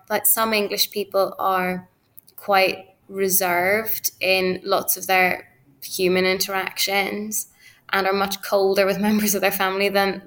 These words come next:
than they are with their pets, who they show, uh, it's just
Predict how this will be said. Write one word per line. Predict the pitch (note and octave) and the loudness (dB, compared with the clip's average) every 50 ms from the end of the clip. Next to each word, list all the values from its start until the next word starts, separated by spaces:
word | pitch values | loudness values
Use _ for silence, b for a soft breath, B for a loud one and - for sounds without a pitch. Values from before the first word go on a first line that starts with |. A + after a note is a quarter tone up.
| - - | -18 -4
than | - G#3+ G3+ G3+ G3+ | 0 2 2 4 4
they | G3 G3 | 2 2
are | F#3+ F#3+ F#3+ F#3+ F#3 | 4 4 2 2 2
with | F#3+ F#3 | 0 -2
their | - F#3 F#3 | -2 -2 -2
pets, | - - - G3+ A#3 B3+ - - - - - - - G#3+ | -4 -4 0 0 2 2 0 0 0 0 0 0 -2 -4
who | G#3+ | 0
they | G3+ G3+ G3 F#3 | 2 2 2 2
show, | F#3 - G#3 G3 F#3+ F#3+ F#3 - - - - | 2 2 4 4 2 2 0 -2 -6 -8 -6
uh, | - F#3+ - | -6 -6 -6
it's | - - - - - | -6 -6 -6 -4 -2
just | - G3+ F#3+ - - - | -2 -2 -2 -2 -4 -6